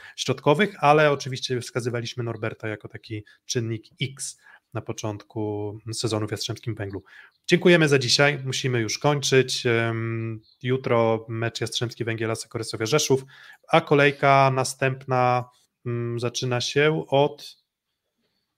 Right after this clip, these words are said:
od czwartku. E, K G H M Kuprum Lubin kontra Projekt, y, Warszawa i, a, no i to granie jeszcze czeka nas teraz przez, y, następne kilka dni, a potem chyba znowu kolejka od wtorku,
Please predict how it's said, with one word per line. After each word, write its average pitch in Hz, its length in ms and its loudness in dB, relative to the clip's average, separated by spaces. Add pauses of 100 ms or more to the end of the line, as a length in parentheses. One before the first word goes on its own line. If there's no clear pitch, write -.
(1000)
od 175 380 0 (560)
czwartku. 113 560 2 (260)
E, 117 240 -2
K 135 140 0
G 135 100 -2
H 139 140 0
M 131 100 2
Kuprum 131 360 -4
Lubin 123 300 -2
kontra 120 280 -6
Projekt, 113 500 -4
y, 110 300 -2
Warszawa 117 640 0
i, 107 360 -8 (400)
a, 110 320 -2
no 175 160 4
i 165 60 2
to 147 100 2
granie 127 300 4
jeszcze - 260 -2
czeka 113 260 -4
nas 110 200 -6
teraz 107 320 -2
przez, - 640 -6
y, 107 240 -6
następne 110 500 -8
kilka 120 360 -6
dni, 196 240 2
a 156 100 4
potem 135 280 -2
chyba 127 220 0
znowu 113 260 0
kolejka 110 480 0
od 110 120 -6
wtorku, 110 500 -2